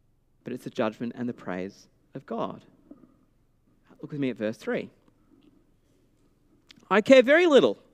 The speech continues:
if I'm judged by you or by any human court. Indeed, I do not even judge myself. My conscience is clear. But that does not make me innocent.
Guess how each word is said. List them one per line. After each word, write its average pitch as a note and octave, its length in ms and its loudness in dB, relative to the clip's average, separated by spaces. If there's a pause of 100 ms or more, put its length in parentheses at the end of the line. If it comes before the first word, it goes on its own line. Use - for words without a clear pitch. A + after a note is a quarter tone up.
(400)
if F3+ 120 -8
I'm D3+ 180 0
judged A#2+ 260 2
by A2 140 2
you A#2+ 360 -2
or F3+ 120 2
by F#3+ 200 2
any G#3+ 180 0
human E3 320 -4
court. - 380 -10 (720)
Indeed, G3+ 400 4
I G3 120 2
do A3+ 180 -2
not A3+ 140 2
even G3+ 220 0
judge D3+ 220 -4
myself. G3 800 -8 (1080)
My A#2+ 100 -14
conscience G3 800 -4
is D3 180 -6
clear. C3+ 540 0 (1120)
But F3+ 100 -4
that A3 160 2
does F3 160 0
not C3+ 160 -4
make G#2+ 180 -4
me G2+ 100 -10
innocent. - 640 -14